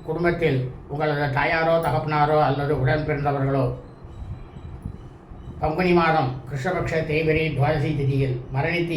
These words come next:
இறந்து இருப்பார்களே ஆனால், அவர்களுக்கு தாங்கள் வருஷா வருஷம் செய்யக்கூடிய பித்திருக்கர்மாக்களாகிய சிராத்தம், திதி,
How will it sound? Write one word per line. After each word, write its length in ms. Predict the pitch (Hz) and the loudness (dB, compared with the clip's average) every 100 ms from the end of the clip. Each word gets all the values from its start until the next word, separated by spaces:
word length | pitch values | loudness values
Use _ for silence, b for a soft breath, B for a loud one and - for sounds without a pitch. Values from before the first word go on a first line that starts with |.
| 139 | 0
இறந்து 260 | 151 151 135 | 0 0 0
இருப்பார்களே 520 | 139 151 151 151 143 131 | 0 2 0 2 2 4
ஆனால், 260 | 127 127 131 - B B B - | 4 4 2 -8 B B B -8
அவர்களுக்கு 540 | 127 175 160 156 143 143 | -2 0 2 2 0 -2
தாங்கள் 420 | 151 175 180 151 | 0 0 0 0
வருஷா 260 | 135 - 175 | 0 0 0
வருஷம் 420 | 175 165 175 170 | 0 0 -2 -2
செய்யக்கூடிய 480 | 170 165 160 160 160 | -2 -2 -2 0 0
பித்திருக்கர்மாக்களாகிய 1000 | 139 131 160 170 160 160 156 156 135 147 | 0 -2 -2 -2 -2 -2 0 0 0 0
சிராத்தம், 540 | 139 131 127 127 151 143 | -2 0 0 2 0 0
திதி, 200 | 139 | 0